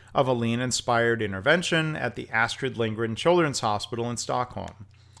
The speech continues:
Well, the lessons from that case study include teamwork,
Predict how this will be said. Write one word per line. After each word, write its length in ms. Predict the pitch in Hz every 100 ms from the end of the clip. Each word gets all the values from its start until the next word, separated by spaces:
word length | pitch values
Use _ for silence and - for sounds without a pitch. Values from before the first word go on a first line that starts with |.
| - - -
Well, 100 | 151
the 60 |
lessons 380 | 170 254 262 202
from 120 | 160
that 140 | 139 -
case 240 | 175 226
study 300 | - 131 117
include 640 | 107 - 120 113 113 117 - - - - -
teamwork, 720 | - 110 110 113 165 202 -